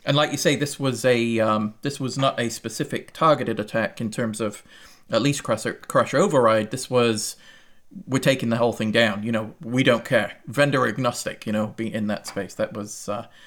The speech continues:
so again, very scary, obviously having an impact on individuals' lives and, um, you know, uh, many, many without power for a long time based on, on that capability, which, uh,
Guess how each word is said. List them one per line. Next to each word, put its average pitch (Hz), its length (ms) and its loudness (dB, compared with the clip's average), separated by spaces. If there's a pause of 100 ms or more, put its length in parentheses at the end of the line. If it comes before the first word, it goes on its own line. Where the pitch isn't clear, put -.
(300)
so 175 200 4
again, 151 360 2
very 143 440 2
scary, 139 460 4
obviously 143 440 0
having 127 320 0
an 117 120 2
impact 123 520 -2
on 113 220 0
individuals' 127 720 0
lives 127 540 2
and, 104 200 -4 (540)
um, 101 560 -2 (560)
you 127 140 0
know, 107 320 -4
uh, - 120 -4
many, 131 520 2
many 123 180 2
without 113 360 4
power 117 300 4
for 110 240 -2
a 104 60 2
long 117 360 0
time 113 320 0
based 104 340 -4
on, 104 240 -2 (160)
on 107 160 -4
that - 180 -4
capability, 104 720 -4
which, - 320 -6
uh, 104 320 2